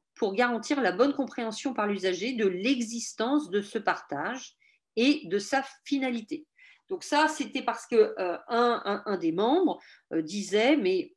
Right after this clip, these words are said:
c'est pas tout à fait la même chose, mais quand même, c'est, c'est, c'est analogue.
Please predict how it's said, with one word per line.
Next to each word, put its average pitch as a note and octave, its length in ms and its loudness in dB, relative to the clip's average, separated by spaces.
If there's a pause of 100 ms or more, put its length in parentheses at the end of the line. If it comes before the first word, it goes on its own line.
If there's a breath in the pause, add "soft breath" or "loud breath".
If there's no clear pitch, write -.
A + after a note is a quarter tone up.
c'est - 160 -6
pas C#4+ 120 2
tout D4 140 -4
à C#4 80 2
fait C#4 80 0
la C#4+ 80 6
même C#4 140 4
chose, E4+ 180 0
mais C#4 160 2
quand D4+ 140 2
même, C#4+ 240 6
c'est, A3 340 -2
c'est, G3+ 320 -2
c'est - 140 -2
analogue. G3+ 640 2